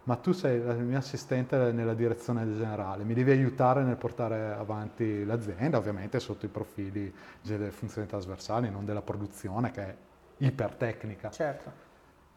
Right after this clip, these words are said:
Speaker 1: Ed, eh, va bene,
Speaker 2: Ok.
Speaker 1: ci so-, ci sono.
Speaker 2: Yes, sir. <laughs>
Speaker 1: Eccomi qua.
Speaker 2: Ok.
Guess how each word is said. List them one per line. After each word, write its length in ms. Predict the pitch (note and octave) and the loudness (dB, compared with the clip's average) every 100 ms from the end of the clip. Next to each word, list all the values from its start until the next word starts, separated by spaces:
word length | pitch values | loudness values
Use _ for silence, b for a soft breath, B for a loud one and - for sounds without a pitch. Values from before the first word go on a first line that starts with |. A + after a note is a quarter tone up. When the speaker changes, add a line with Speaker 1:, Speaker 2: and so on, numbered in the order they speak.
| _ _ _ _ _ - | _ _ _ _ _ -18
Speaker 1:
Ed, 160 | - D#3 | -12 -8
eh, 480 | D#3+ E3+ D#3 D3+ C3+ C3 | -8 -6 -4 -2 -2 0
va 120 | C#3 | 2
bene, 480 | B2+ C3+ F#3 A#3+ - - - | 6 6 8 6 4 -10 -10
Speaker 2:
Ok. 180 | E3 - | -4 6
Speaker 1:
ci 80 | D#3 | 6
so-, 240 | F3+ F#3 | 8 4
ci 120 | - E3 | 6 8
sono. 540 | F#3 E3+ E3 G3 F#3+ | 12 12 12 12 8
Speaker 2:
Yes, 200 | F3+ F#3 | 8 6
sir. 380 | - F#3+ G#3+ - - A#3 | 8 10 10 8 -2 4
<laughs> 140 | C#4+ - | 6 10
Speaker 1:
Eccomi 380 | D#3 E3+ F#3 F3 | 10 12 10 10
qua. 440 | D#3 C3+ A3 - | 8 8 8 4
Speaker 2:
Ok. 500 | F3 E3+ F3 E3+ G#3+ | 0 2 4 4 2